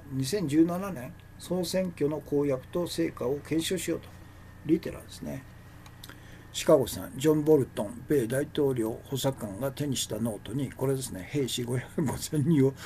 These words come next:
コロンビアへとの走り書きがあるのが目撃されたと。兵士五千人をコロンビアへ大統領補佐官がメモ、お、写真に捉えちゃったということなんですね。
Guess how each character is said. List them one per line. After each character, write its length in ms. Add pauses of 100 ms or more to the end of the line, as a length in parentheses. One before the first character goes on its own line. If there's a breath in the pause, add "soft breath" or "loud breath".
(200 loud breath)
コ 160
ロ 160
ン 80
ビ 120
ア 60
へ 60
と 140
の 100
走 320
り 100
書 120
き 140
が 200
あ 60
る 100
の 100
が 180 (100)
目 120
撃 260
さ 160
れ 60
た 60
と。 100 (580 loud breath)
兵 280
士 200
五 140
千 260
人 140
を 40
コ 140
ロ 120
ン 120
ビ 120
ア 40
へ 160
大 260
統 180
領 120
補 100
佐 180
官 200
が 120
メ 180
モ、 180 (580)
お、 580
写 180
真 180
に 120
捉 220
え 60
ち 80
ゃ 40
っ 80
た 80
と 120 (220)
い 20
う 40
こ 80
と 100
な 60
ん 20
で 60
す 80
ね。 180